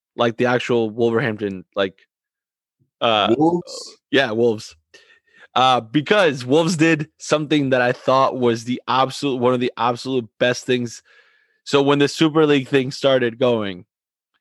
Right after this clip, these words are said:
Speaker 1: uh, they changed their Twitter, their official Twitter, like, uh, like,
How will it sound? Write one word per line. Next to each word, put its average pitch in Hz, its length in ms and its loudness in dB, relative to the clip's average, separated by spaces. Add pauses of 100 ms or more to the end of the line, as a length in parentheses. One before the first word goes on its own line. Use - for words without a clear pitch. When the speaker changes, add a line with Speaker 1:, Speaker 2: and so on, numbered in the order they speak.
(560)
Speaker 1:
uh, 117 460 0
they 131 180 2
changed 143 480 -4
their 131 120 2
Twitter, 131 440 -2
their 123 220 0
official 156 440 0
Twitter, 139 480 0
like, 117 420 -2
uh, 104 460 -2 (120)
like, 110 260 -6